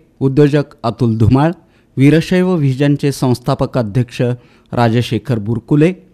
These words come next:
उत्सव समिती अध्यक्ष सोमेश्वर याबाजी, युवक अध्यक्ष विजयकुमार हेले यांच्या उपस्थितीत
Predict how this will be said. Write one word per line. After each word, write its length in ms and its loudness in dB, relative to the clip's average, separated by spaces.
उत्सव 340 -2
समिती 420 0
अध्यक्ष 480 -2
सोमेश्वर 720 -2
याबाजी, 560 0
युवक 320 2
अध्यक्ष 400 -2
विजयकुमार 680 0
हेले 300 2
यांच्या 300 0
उपस्थितीत 720 -4